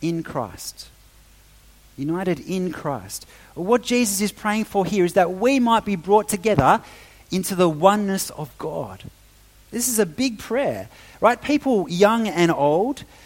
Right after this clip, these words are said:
people male and female from different nations and nationalities and cultures and tribes and people groups,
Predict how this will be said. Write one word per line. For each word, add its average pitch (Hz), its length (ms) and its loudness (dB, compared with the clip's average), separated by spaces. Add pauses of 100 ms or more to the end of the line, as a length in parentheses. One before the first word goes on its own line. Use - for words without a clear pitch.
(120)
people 220 320 0
male 185 340 4
and 196 140 -2
female 180 400 2
from 156 240 0
different 196 380 -2
nations 202 480 -2
and 147 120 0
nationalities 185 680 2
and 131 180 -4
cultures 208 460 -2
and 143 160 -2
tribes 185 380 -2
and 156 120 0
people 208 280 0
groups, 180 360 -2